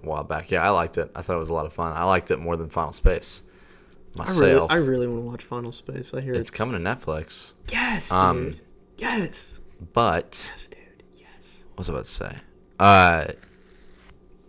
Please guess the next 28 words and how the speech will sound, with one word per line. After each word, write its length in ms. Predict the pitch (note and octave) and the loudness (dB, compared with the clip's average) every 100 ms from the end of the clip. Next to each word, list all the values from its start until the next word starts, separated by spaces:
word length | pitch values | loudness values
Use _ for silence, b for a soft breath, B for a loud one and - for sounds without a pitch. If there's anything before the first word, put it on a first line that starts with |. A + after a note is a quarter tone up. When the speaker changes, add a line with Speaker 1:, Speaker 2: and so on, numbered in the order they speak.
| - _ G2+ | -20 _ 4
Speaker 1:
yeah, 260 | A2+ G2+ | 8 8
so 220 | F2+ G2+ | 6 2
it's 160 | F#2 - | 2 0
based 360 | - G2 F#2+ G#2+ | 4 6 6 4
off 260 | F#2 E2+ | 4 4
of 360 | F2+ E2+ D2+ - _ b b b b _ _ | 0 0 -2 -12 _ b b b b _ _
some 320 | - F#2+ F2+ | -6 -4 0
videos 420 | F#2+ G2 F#2 E2+ | 2 6 6 4
that, 200 | F2 E2+ E2+ | 0 0 -2
like, 200 | F#2 F2+ | -8 0
live 440 | F2+ G2 F#2+ F2 | 6 8 8 4
videos, 480 | D2+ E2 D2+ D2+ E2 | 0 -2 -2 -6 -6
like, 280 | D#2+ - - | -6 -8 -8
actual 380 | E2+ D#2+ - - | -6 -6 -8 -6
live 220 | D#2+ E2 | -2 0
action 500 | E2 D#2+ - E2 D#2 | 0 -2 -4 -8 -6
videos 440 | D#2+ D#2 D2+ D2 - | -4 0 0 -2 -4
called 220 | E2 D#2 | -2 -2
The 60 | |
Lions 400 | D#2+ D2+ D2+ D2+ | -2 -2 -2 -4
Blaze. 340 | - E2 D2+ - | -2 0 0 -4
I 40 | - | -4
think 100 | F#2+ | -2
he 60 | |
made 220 | F2 D2+ - | -2 -2 -2
three 300 | - E2+ D#2 | 2 2 2
of 160 | D#2 | -2
them, 320 | D2 C#2+ C#2 | -8 -10 -12